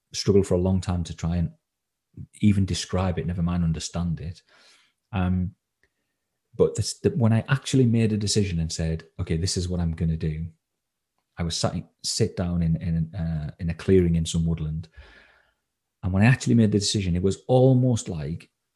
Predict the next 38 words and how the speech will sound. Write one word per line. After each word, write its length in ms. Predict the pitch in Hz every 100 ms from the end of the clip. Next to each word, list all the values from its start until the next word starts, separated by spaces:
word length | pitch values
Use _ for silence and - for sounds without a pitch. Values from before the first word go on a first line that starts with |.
| _ _ _ _ _ -
um, 280 | 90 87 82
somebody 920 | - - - 139 123 90 67 82 87 - _
lifted 520 | 85 95 117 113 107 98 -
all 360 | 98 101 101
of 140 | 101 101
those 260 | 98 95
problems 500 | - 101 98 85 82
off 480 | 80 78 - - - _ _ _ _ _ -
and 100 | 87
just 220 | 98 -
said, 320 | 87 85 80 -
"Okay, 220 | - 82
well, 280 | 80 82 82 - _ _ -
now 120 | 104
you've 220 | 120 101
made 220 | 104 101
that 120 | 95 -
decision, 420 | 87 80 80 82
but 140 | 85 -
I'm 100 | 87
just 160 | 120
gonna 120 | 117 113
give 180 | 104 98
you 120 | 95
a 40 |
few 240 | 87 107 104
moments 480 | 98 90 80 78 -
to 220 | 82 78 _ _ _
consider 380 | - 92 117 107
that 200 | 85 -
without 340 | 95 90 95
the 60 | 82
pressure 380 | - 95 - 90
of 80 |
anything 360 | 87 87 82 87
else." 440 | 82 76 - - - _ _ _ _ _ _ _ _ _ _ _ _ _
And 100 | 87
I 180 | 90